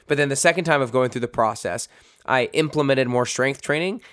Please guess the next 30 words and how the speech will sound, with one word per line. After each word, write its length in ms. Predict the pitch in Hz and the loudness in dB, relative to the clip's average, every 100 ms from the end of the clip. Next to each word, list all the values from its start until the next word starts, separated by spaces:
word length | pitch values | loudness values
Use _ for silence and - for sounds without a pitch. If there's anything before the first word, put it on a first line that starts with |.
| - | -4
and 220 | 135 123 | -2 0
therefore 300 | 135 135 131 | 0 0 -4
did 100 | 117 | -4
not 480 | 110 123 123 - - | -2 0 0 -4 -16
see 300 | - - 123 | -10 -4 -4
the 160 | 110 90 | -4 -4
injuries 640 | 135 120 110 78 98 - _ _ | -4 -4 -6 -6 -8 -12 _ _
that 80 | 117 | -2
I 60 | 113 | -2
saw 180 | 110 | -4
the 80 | 110 | -6
first 280 | - 135 135 | -2 -2 0
time, 200 | 113 113 | -4 -6
and 100 | 113 | -8
I 40 | |
performed 500 | 113 113 - 123 117 | -12 -16 -6 -4 -2
at 80 | 110 | -4
a 60 | 107 | -4
really 260 | 104 98 | -6 -6
high 160 | 107 98 | -8 -10
level. 380 | 78 87 87 82 | -6 -6 -6 -8
And 120 | 110 | -4
so 240 | 120 104 - - - _ _ | -4 -4 -6 -20 -20 _ _
that 160 | 143 143 | -2 2
kind 140 | 151 | 2
of 40 | 131 | 2
leads 200 | 139 127 | 0 0
me 80 | |
right 240 | 117 117 123 | 0 2 2
into 600 | 123 120 - 120 113 | -2 -4 -2 -2 -2